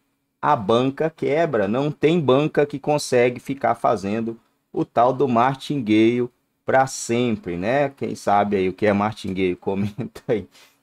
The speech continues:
Não dá pra dobrar a aposta pra sempre. Uma hora a banca quebra, o castelo se desmorona e o povo brasileiro, acredito eu, que tá esperando ansiosamente por esse momento.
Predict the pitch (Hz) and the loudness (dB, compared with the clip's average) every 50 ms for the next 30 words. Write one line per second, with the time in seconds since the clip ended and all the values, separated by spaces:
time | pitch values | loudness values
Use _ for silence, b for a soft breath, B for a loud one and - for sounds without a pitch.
0 | _ - - 92 95 101 107 123 131 127 113 104 107 120 120 - 127 117 113 127 | _ -10 -4 0 2 2 4 4 2 4 4 4 4 4 2 0 -2 -2 0 0
1 | 120 104 107 110 117 117 - - 110 110 110 - 123 - - 135 143 - - 107 | 0 2 4 4 4 2 2 2 0 0 0 -2 -6 -4 -2 -4 -4 -4 -6 -6
2 | 104 104 104 _ _ _ _ - 143 151 165 165 143 113 104 101 104 101 107 101 | -6 -6 -8 _ _ _ _ -8 -6 -4 -2 0 2 2 2 2 2 2 2 0
3 | 95 101 107 110 - 131 - _ - 107 104 107 104 101 107 104 101 - _ _ | 0 -2 -4 -4 -6 -8 -10 _ -2 0 0 0 0 0 0 -2 -2 -4 _ _
4 | _ _ _ _ - 127 131 135 - - 123 110 101 98 - - - - 104 104 | _ _ _ _ -4 -2 -2 -2 0 2 4 4 2 2 -2 -10 -2 2 4 4
5 | 107 104 104 107 104 104 - - 156 156 143 143 156 156 151 151 156 156 156 151 | 4 4 4 0 -2 -4 -6 -6 -8 -8 -6 -6 -6 -6 -4 -4 0 0 2 2
6 | 139 127 127 127 127 131 123 123 _ _ _ _ _ - - 123 123 107 - - | 4 2 2 0 0 -2 -6 -8 _ _ _ _ _ -12 -8 -6 -6 -6 -4 -2
7 | 101 104 101 95 95 101 101 98 98 95 101 92 87 87 90 90 92 92 - _ | 0 0 0 0 0 0 0 0 0 -2 -6 -8 -6 -6 -4 -4 -4 -6 -8 _
8 | _ _ _ _ _ _ - - 110 120 120 - - 107 101 95 87 101 107 - | _ _ _ _ _ _ -2 -2 0 0 -2 -2 -2 -2 -2 -2 -4 -8 -10 -8
9 | - 113 98 95 98 98 - 117 - _ _ - 110 110 110 113 110 - - - | -4 -2 0 0 -2 -2 -6 -10 -10 _ _ 2 4 4 4 2 0 -4 -8 -4
10 | 117 104 95 98 98 98 98 95 95 98 95 _ _ _ _ _ _ _ - 117 | -2 -2 -2 0 -2 -2 -4 -4 -6 -8 -8 _ _ _ _ _ _ _ -2 0
11 | 135 151 151 147 - - - 123 120 123 123 117 113 120 113 101 98 95 98 101 | 0 0 0 -4 -6 -6 -2 0 2 2 2 2 2 0 0 0 0 -2 -2 -2
12 | 104 101 - - - 113 107 98 95 98 - - 107 107 110 110 107 104 110 123 | -2 -4 -6 -8 -6 -4 -2 -2 -2 -4 -4 -6 -6 -2 -2 -2 0 0 -2 -2
13 | 127 107 92 _ _ | -2 -4 -4 _ _